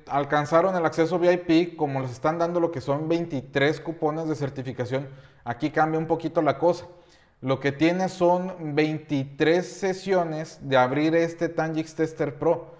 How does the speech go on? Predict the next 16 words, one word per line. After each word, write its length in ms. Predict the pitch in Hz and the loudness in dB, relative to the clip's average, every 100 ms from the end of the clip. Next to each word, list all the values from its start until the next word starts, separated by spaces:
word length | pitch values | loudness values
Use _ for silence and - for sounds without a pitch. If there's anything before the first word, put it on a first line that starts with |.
| - _ _ | -20 _ _
Entonces, 220 | - 135 | -6 -4
ahorita 280 | 139 156 190 | -2 0 0
que 100 | 175 | 0
yo 60 | 185 | 0
estoy 240 | 190 190 | 0 -2
aquí 160 | 185 185 | 0 -2
en 60 | |
el 100 | 185 | -2
Tangix 340 | 185 180 180 - | -2 -2 -4 -4
Tester 400 | 170 170 170 170 | -4 0 0 2
Pro, 220 | 156 175 | 0 2
yo 120 | 170 | 2
ya 140 | 165 | 2
estoy 420 | 170 170 165 170 - - _ | 0 0 -2 -2 -8 -20 _
quemando 680 | 156 143 156 165 165 170 170 - - _ - | 0 0 0 -2 -2 -6 -6 -12 -20 _ -6
uno 580 | 160 180 180 180 - | -2 0 0 0 -2